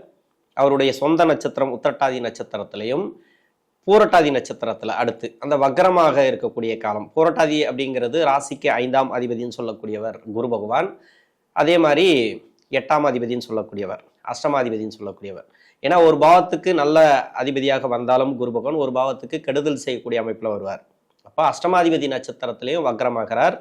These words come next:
ஆறாம் அதிபதி நட்சத்திரம் சொல்லக்கூடிய சனியுடைய நட்சத்திரத்திலையும் வக்ரமாகிறார். இது நன்மையா அப்படின்னாக்கா, அஷ்டம சனி நடக்கக்கூடிய காலம், அதை நம்ம மெயினா கணக்குல எடுத்துக்கணும். ஏன்னா அஷ்டம சனியில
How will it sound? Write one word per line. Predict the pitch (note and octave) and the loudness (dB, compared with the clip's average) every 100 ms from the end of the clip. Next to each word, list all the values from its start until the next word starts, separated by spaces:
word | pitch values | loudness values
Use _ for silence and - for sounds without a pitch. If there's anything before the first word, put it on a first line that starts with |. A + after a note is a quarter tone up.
| - _ _ _ _ _ - | -12 _ _ _ _ _ -2
ஆறாம் | C3+ F3+ G#3 G3 | 4 6 8 6
அதிபதி | D#3+ D3+ C#3+ C#3 | 4 4 2 0
நட்சத்திரம் | C3 - - C3+ B2 | -2 -4 -4 -4 -4
சொல்லக்கூடிய | B2 A2+ A#2+ B2+ | -6 -6 -2 -2
சனியுடைய | A2+ B2+ D3+ D3 C3+ | -2 0 2 2 2
நட்சத்திரத்திலையும் | B2 A2+ - A2 - C3 E3 | -2 -6 -8 -8 -6 -2 -2
வக்ரமாகிறார். | B2 A#2 A2 G2+ G2+ G2 B2+ | 0 -2 -4 -6 -10 -12 -8
இது | C3 C3 | -6 -4
நன்மையா | B2+ D#3 D#3 C3 B2+ | -2 0 2 2 0
அப்படின்னாக்கா, | G#2+ G#2+ G#2 A#2 C#3+ | -2 -8 -8 -2 -2
அஷ்டம | C3 - F#3+ F#3 | 0 -2 -2 0
சனி | E3 D3+ | 0 0
நடக்கக்கூடிய | C3 B2 A#2 A#2+ A#2 | -2 -6 -6 -6 -4
காலம், | A2+ A2 G#2 - | -2 -2 -4 -6
அதை | A#2+ | -4
நம்ம | B2+ B2 A#2+ B2+ | -4 -4 -4 -2
மெயினா | D3+ D#3+ D3+ | 0 0 0
கணக்குல | C3 C3+ C3+ A#2 | -4 -6 -4 -4
எடுத்துக்கணும். | A2+ A2+ G2+ G2+ _ _ _ _ _ _ _ _ | -6 -10 -12 -14 _ _ _ _ _ _ _ _
ஏன்னா | A2 B2+ | -10 -10
அஷ்டம | A#2+ D3 D3 | -8 -6 -4
சனியில | C#3 A#2+ | -4 -4